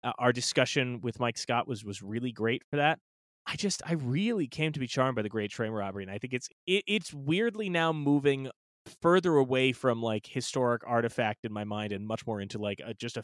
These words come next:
film that I really like as a movie. So The Great Train Robbery for me was my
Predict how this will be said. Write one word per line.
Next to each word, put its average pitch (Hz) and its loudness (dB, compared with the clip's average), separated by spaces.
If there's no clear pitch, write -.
film 104 -6
that 101 -8
I 101 -6
really 98 -8
like 98 -8
as 98 -6
a 92 -8
movie. 87 -8
So 90 -4
The 101 -4
Great 160 4
Train 160 -6
Robbery 87 -8
for - -20
me 82 -10
was 85 -12
my 90 -14